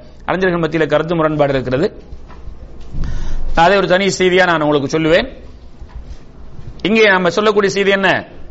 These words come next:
பள்ளிவாசல், கபறுகளை, கபறுகளை கட்டலாமா? கபறுகள் இடத்துல, கபறுகளை,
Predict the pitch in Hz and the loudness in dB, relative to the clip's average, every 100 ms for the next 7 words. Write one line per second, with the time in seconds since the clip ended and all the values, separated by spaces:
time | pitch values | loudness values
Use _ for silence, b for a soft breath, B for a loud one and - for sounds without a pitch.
0 | - 165 226 226 202 190 180 139 95 147 | -2 2 2 4 4 4 0 0 -2 0
1 | 196 208 202 196 160 B B 165 220 220 | 2 4 4 6 4 B B 2 4 4
2 | 214 180 165 196 190 160 180 220 - 175 | 4 4 4 4 4 4 4 2 0 0
3 | 202 214 208 196 196 196 170 185 208 202 | 2 4 4 2 2 2 2 2 2 4
4 | 196 151 | 2 0